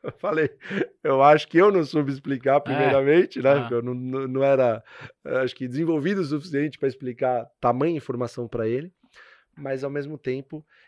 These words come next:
Speaker 1: ele tem na cabeça dele, assim como milhares de brasileiros têm na cabeça, aquela parte mística de bolsa de valores, de que se entrou, você pode perder tudo.
Speaker 2: É.
Speaker 1: Bolsa de valores vai te quebrar. Por quê? Porque, com certeza,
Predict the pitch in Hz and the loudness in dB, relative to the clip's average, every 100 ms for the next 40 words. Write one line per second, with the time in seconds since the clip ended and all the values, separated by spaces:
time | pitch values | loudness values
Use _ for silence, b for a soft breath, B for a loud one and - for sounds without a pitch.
0 | _ - 160 175 - 135 127 123 117 117 | _ -4 -2 -4 -6 -10 -10 -10 -8 -8
1 | - 117 113 110 127 120 120 113 110 127 | -8 -10 -10 -10 -14 -10 -8 -6 -4 -4
2 | 156 127 117 107 110 104 - 123 127 113 | -4 -6 -8 -8 -6 -6 -6 -8 -6 -10
3 | 107 107 123 - - 117 117 - 117 113 | -10 -8 -10 -12 -12 -12 -12 -10 -12 -12
4 | - 127 - _ _ _ _ 110 120 139 | -16 -16 -18 _ _ _ _ -16 -10 -6
5 | 156 - - 113 110 110 107 101 101 101 | -8 -8 -16 -12 -10 -8 -10 -10 -16 -18
6 | 104 104 113 110 110 - 110 113 107 117 | -14 -12 -10 -12 -16 -20 -20 -18 -18 -16
7 | 113 117 - 107 - 110 120 - 107 101 | -16 -16 -16 -16 -12 -10 -10 -10 -14 -14
8 | 95 92 110 117 104 101 101 107 117 104 | -18 -18 -18 -18 -18 -18 -16 -14 -14 -14
9 | 113 110 101 107 - 123 113 110 202 208 | -12 -12 -12 -14 -6 -4 -4 2 2 6
10 | 180 110 b b b 156 190 214 277 - | 4 4 b b b 0 4 6 6 6
11 | 233 - 180 196 196 214 | 4 6 6 6 4 -4